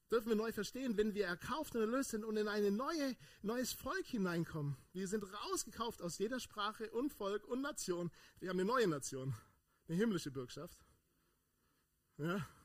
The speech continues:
das ist weder Grieche, Deutscher, Franzose, Schwabe, Badenzer, Belgier.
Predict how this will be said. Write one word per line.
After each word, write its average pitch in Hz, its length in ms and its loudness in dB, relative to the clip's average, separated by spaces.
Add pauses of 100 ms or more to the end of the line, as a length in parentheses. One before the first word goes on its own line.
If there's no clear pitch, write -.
(160)
das 135 120 -8
ist - 20 -10
weder 156 180 -2
Grieche, 190 440 -4
Deutscher, 160 440 -4
Franzose, 156 540 -6
Schwabe, 151 420 -4 (360)
Badenzer, 165 520 0 (880)
Belgier. 175 480 0